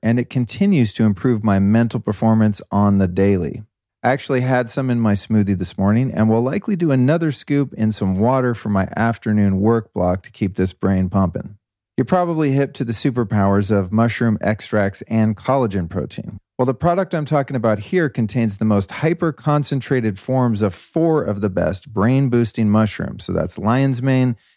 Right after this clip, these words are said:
chaga, cordyceps, and reishi, plus collagen protein and Peruvian cacao. This magic in a jar, my friends, is called Collagenius. And I love that it turns your brain on without any jitters or crash whatsoever. It's super clean brain energy.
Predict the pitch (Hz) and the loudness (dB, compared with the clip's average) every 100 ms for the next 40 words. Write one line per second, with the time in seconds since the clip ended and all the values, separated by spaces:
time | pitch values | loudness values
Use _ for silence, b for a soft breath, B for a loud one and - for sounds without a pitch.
0 | b - - 107 104 101 95 - - 151 | b -6 0 0 2 0 -2 -6 -4 -2
1 | 120 - 101 - - 110 107 104 135 147 | -2 -2 -4 -4 -4 0 2 2 0 -2
2 | - 90 98 b b b - 165 165 - | -6 -8 -10 b b b 0 0 0 -4
3 | 151 147 131 127 110 107 98 107 101 92 | 0 0 0 -4 0 -2 0 -2 -2 0
4 | 107 110 101 107 104 101 101 95 95 90 | 0 0 0 0 2 2 2 0 -2 -4
5 | - - - 101 _ _ _ _ - 117 | -4 -4 -6 -10 _ _ _ _ -4 0
6 | 131 - 127 127 131 113 107 113 110 110 | 0 0 0 0 -2 -2 0 0 2 2
7 | 98 90 - 92 90 90 - 92 92 - | 2 -2 -2 -2 -2 -6 -2 -2 -2 -6
8 | - 117 113 98 101 85 80 - - _ | -2 0 0 -2 -4 -4 -6 -12 -16 _
9 | - 107 104 - 107 110 117 147 170 123 | -4 0 2 2 2 2 2 2 2 0
10 | 107 87 131 127 107 101 90 101 107 101 | -4 -4 -2 0 2 0 2 4 4 4
11 | 85 82 87 90 90 90 - 120 120 98 | 2 0 -2 0 0 0 0 2 2 2
12 | 104 104 101 95 95 90 - - 98 90 | 0 2 2 0 -2 -6 -6 -2 2 2
13 | 90 - 92 - 87 85 82 82 - - | -2 -4 -4 -4 -2 -2 0 -2 -6 -8
14 | - 143 131 120 101 - 104 98 90 92 | -2 0 0 -2 -4 -2 0 2 2 2
15 | 92 82 71 69 - | 2 0 -4 -6 -8